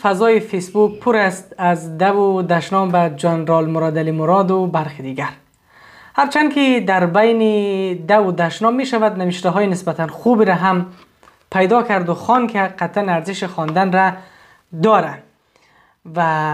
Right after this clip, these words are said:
اما اکثراً افتاده به جان جنرال مراد به او را قوم فروش و وطن فروش عنوان کردن. مرادی که تا همین ماهای قبل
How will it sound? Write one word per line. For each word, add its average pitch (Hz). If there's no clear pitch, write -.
اما 302
اکثراً 202
افتاده 180
به 170
جان 185
جنرال 165
مراد 190
به 160
او 185
را 214
قوم 151
فروش 190
و 208
وطن 208
فروش 262
عنوان 147
کردن. -
مرادی 262
که 240
تا 247
همین 226
ماهای 202
قبل 202